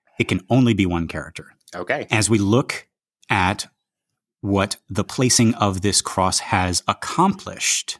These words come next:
Speaker 2: Mm-hmm.
Speaker 1: even as we look at this single minute here, and we see the doubt, we see the isolation,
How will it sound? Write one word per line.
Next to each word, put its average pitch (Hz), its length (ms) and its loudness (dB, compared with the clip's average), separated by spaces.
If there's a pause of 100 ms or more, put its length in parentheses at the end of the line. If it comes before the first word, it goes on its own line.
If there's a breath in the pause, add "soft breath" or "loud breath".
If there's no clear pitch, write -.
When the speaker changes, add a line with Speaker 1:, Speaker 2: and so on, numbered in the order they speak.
Speaker 2:
Mm-hmm. 104 480 -6
Speaker 1:
even 196 320 4
as 127 160 2
we 113 100 4
look 110 300 0
at 104 140 -4
this 104 240 0
single 151 340 4
minute 113 420 4
here, 82 400 -4 (380 loud breath)
and 98 200 2
we 92 140 0
see 90 540 2 (400 soft breath)
the 87 100 -4
doubt, - 520 -2 (680)
we 90 120 -2
see - 240 2
the 90 160 -2
isolation, 110 760 -2